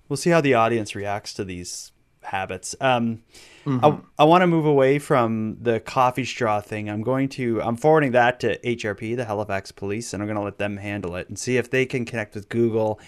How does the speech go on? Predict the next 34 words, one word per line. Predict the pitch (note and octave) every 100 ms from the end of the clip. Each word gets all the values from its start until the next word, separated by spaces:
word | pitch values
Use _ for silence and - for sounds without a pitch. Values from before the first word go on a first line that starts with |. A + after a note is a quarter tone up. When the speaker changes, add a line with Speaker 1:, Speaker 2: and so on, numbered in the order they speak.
| - -
Speaker 1:
and | A2
put | D3+
a | A#2
trace | - C3 B2 -
on | G#2
who | G2+ G#2
sent | - G#2 A2
that | F#2+ E2
threat. | - F2+ F2 - _ - - - -
Uh, | G#2+ F#2+ E2 - _ _ _
let's | C#3+ -
move | E3 D#3
on | C#3+
to | C3+
something | - B2 A2+
else. | A2 -
Here's | C#3+ C#3+
another | C#3+ A#2+ A#2+ B2+ A2 G#2
voice | F#2 G2+ F#2 -
memo | G2 G2 G2 F#2 - - _ _
that | A2 G2
ties | A#2 A2+ G#2 G#2+
into | F#2+
something | - G2+ F#2 F2
we | E2+
talked | F#2 - -
about | E2 -
last | F#2 E2+ -
week, | F#2+ F2
specifically | - - A2+ D3 D3 - A#2
Justin | G#2 A#2 - G#2+
Bieber | F#2 F#2+ F#2 F#2 E2+ -
and | F2+
his | F2+